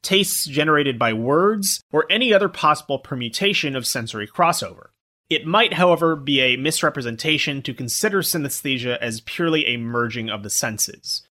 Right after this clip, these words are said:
For some synesthetes, that is indeed the case, but for others, it is not quite so straightforward.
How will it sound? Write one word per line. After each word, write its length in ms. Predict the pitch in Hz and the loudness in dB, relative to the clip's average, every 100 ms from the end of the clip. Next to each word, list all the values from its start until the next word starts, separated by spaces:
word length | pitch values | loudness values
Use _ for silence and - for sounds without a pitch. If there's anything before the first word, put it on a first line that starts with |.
| - | -6
For 120 | 151 | -2
some 300 | - 294 311 | 4 4 4
synesthetes, 680 | - 143 113 - 113 - - | 0 0 -2 -4 -8 -8 -4
that 140 | 156 | -2
is 120 | 147 | -2
indeed 380 | 143 131 170 208 | -4 -4 -4 -2
the 80 | 143 | -4
case, 320 | - 117 117 | -6 -8 -8
but 140 | - - | -10 -10
for 200 | 151 151 | -6 2
others, 380 | 180 196 175 | 4 4 2
it 100 | 151 | -2
is 140 | 135 123 | -4 -2
not 180 | 151 - | -2 -4
quite 320 | - 139 120 | -2 -2 -2
so 160 | 120 | -6
straightforward. 760 | 110 - 101 - 180 131 - - | -6 -6 -8 -4 -2 -2 -4 -16